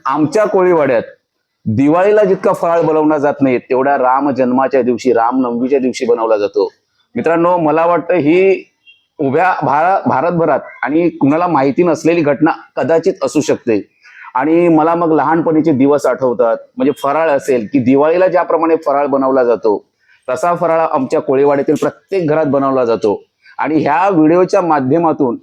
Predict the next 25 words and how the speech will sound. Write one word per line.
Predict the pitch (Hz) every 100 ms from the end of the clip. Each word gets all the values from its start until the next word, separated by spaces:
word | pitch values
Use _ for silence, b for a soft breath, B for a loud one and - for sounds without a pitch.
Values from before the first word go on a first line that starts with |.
| -
म्हणजे | 131 160
गे-, | 143 170 139
गेले | 165 170
आठवडाभर | 143 139 170 185 180 185
आमचा | 160 151
कोळी | 165 143 151
बांधव | 151 143 139 135 113 _ _ -
राम | 104 113 127 160
जन्माच्या | 170 135 139 151 160 165
तयारीला | 156 147 143 131
लागलेला | 113 117 110
आहे | 101 98 - _ b b -
आणि | 117 127 151 151 120
यंदा | 131 135 156 160
तर | 170 160
साडेपाचशे | 151 135 151 - 131 - -
वर्षानंतर | 156 139 131 151 143 139 143 -
आपल्या | 113 131 147 156 -
अयोध्येतील | 120 131 143 131 139 143 156
मंदिरात | 139 127 123 143 147 131
राम | 139 139
खऱ्या | 135 127
अर्थाने | 131 127 139
बसलेला | 131 123 - 131
आहे | 123